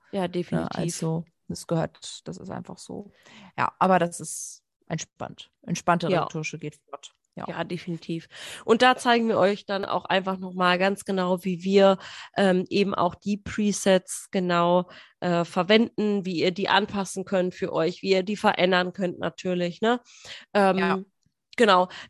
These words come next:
Speaker 1: da würden wir uns dazu, ab-, nee, wir melden uns nicht nochmal dazu, fällt mir gerade auf.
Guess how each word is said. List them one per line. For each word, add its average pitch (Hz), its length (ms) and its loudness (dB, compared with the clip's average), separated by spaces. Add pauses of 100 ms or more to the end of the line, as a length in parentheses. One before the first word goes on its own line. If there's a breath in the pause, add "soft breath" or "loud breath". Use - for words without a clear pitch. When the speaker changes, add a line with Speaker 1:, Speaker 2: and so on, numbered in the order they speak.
Speaker 1:
da 226 280 4
würden 262 220 -2
wir 240 100 -2
uns 226 200 -4
dazu, - 640 -8 (100)
ab-, - 240 -6
nee, 214 540 2
wir 190 140 2
melden 220 320 0
uns - 220 -6
nicht - 260 -2
nochmal 190 380 -2
dazu, 175 460 -4
fällt 202 280 -4
mir 202 120 -4
gerade 190 340 -6
auf. 208 300 0